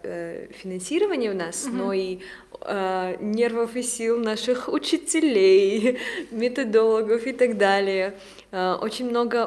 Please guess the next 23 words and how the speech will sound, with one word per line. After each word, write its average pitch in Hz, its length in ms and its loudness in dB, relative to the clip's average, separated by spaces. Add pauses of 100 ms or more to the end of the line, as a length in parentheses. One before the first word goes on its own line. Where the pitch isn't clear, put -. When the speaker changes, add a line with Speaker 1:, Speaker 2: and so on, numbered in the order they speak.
(100)
Speaker 1:
опыта 240 480 -2
было, 214 600 2
м, 196 440 -8 (240)
перенято 214 480 -4
из, - 500 -4
э, 190 220 -2
зарубежных, 202 760 -2 (580)
эм, 185 460 -6
Speaker 2:
Организаций. 214 340 -12
Speaker 1:
организаций, 226 1000 -2
да, 185 280 -2
у-, - 380 -10
университетов 196 560 -8
и 190 60 -12
школ 196 300 -6
и 190 40 -6
так 185 160 -8
далее. 359 340 2 (1600)
И 240 640 -4
мы 359 420 6
все 311 260 0
это 277 300 0
получали 214 800 -6